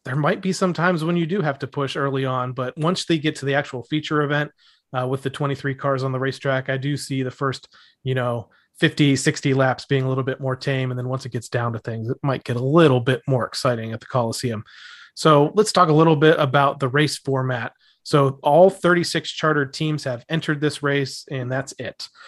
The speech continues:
So there aren't any open cars or anybody else, um, coming to,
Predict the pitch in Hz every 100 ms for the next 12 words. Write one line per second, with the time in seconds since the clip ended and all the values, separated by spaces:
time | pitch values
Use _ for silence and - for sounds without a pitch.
0 | - _ - 135 120 123 131 139 - -
1 | 151 143 143 139 139 151 143 139 131 139
2 | 135 135 123 127 139 147 139 135 131 127
3 | 127 - - _ _ _ 135 123 123 123
4 | 151 139 131 - 139 131 123